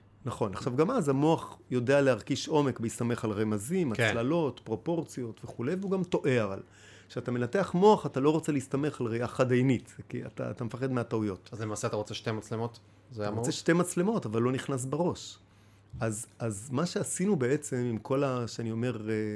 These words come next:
Speaker 1: מולטיפלקסיה של, של ימין ושמאל,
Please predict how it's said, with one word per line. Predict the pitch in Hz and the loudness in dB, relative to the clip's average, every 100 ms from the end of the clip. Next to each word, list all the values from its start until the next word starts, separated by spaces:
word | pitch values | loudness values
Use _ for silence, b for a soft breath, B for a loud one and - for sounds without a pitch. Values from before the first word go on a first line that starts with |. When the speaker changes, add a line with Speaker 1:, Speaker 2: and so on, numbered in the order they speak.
| 104 107 | -6 -6
Speaker 1:
מולטיפלקסיה | 107 127 123 101 - 123 127 - 120 107 | -4 -4 -4 -8 -4 -6 -6 -6 -4 -4
של, | - 120 104 104 | -6 -8 -8 -10
של | - 120 110 | -10 -8 -6
ימין | 110 117 131 110 | -4 -2 -2 -2
ושמאל, | - 135 139 | -4 -4 -2